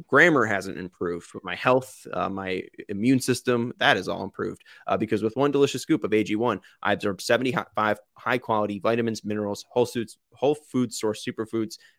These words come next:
probiotics, and adaptogens to help me start my day right. And it does have a mild tropical taste, so you're not starting your day right in a weird, uh,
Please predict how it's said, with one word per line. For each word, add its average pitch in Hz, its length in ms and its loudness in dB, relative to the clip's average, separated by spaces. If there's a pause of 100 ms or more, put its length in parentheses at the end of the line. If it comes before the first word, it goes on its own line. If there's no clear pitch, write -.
(140)
probiotics, 113 600 6
and 98 100 -4
adaptogens 104 600 -2
to 98 100 -8
help 107 160 0
me 98 100 -8
start 95 260 -4
my 90 120 -6
day 110 180 4
right. 110 280 4 (260)
And 104 100 -4
it 95 100 -2
does 110 200 4
have 101 200 2
a 95 60 -2
mild 98 460 -2
tropical 92 420 -6
taste, 98 400 -6
so 90 220 -6
you're 98 120 -10
not 95 220 -8
starting 101 320 -4
your 98 120 -6
day 95 200 -4
right 95 300 -4 (240)
in 98 140 -4
a 92 100 -2
weird, 95 560 -4 (240)
uh, 87 160 -4